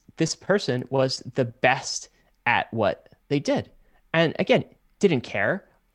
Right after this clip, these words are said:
this person's age, didn't care what, what degree this person had. Um, I love this about DeFi, that is completely open and accessible to the world. If you have a hunger, you are talented, you want to learn this stuff,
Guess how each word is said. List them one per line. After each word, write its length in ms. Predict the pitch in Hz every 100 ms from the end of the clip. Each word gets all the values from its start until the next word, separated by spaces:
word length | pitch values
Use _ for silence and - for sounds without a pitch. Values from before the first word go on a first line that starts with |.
| -
this 180 | 131 -
person's 680 | 131 120 120 113 113 - -
age, 360 | 120 131 151
didn't 180 | 143 135
care 340 | - 113 120 127
what, 260 | 123 117 -
what 340 | 123 117 -
degree 360 | 117 - 107 117
this 160 | 135
person 320 | - 135 -
had. 340 | 131 127 147 170 - - - _
Um, 340 | 131 120 113 117 _ - _ _ _ _ _ _ _ _ _ _ -
I 120 | 160
love 480 | 147 131 127 - - 127
this 340 | 120 113 - -
about 340 | 113 104 -
DeFi, 460 | 110 104 110 107 -
that 140 | 120
is 100 | 113
completely 540 | - 113 - 147 151 -
open 240 | 110 -
and 60 | 110
accessible 500 | - 107 - 113 107
to 120 | 107
the 100 | 107
world. 440 | 104 107 110 113 - - _ _
If 160 | 127 117
you 160 | 123
have 300 | 113 123 120 -
a 60 | -
hunger, 520 | - 151 151 147 139 -
you 140 | 120
are 80 | 104
talented, 680 | 101 - 139 135 - 131 127 -
you 100 | 107
want 180 | -
to 140 | - 107
learn 260 | 107 123
this 160 | 131 120
stuff, 400 | - 120 117 -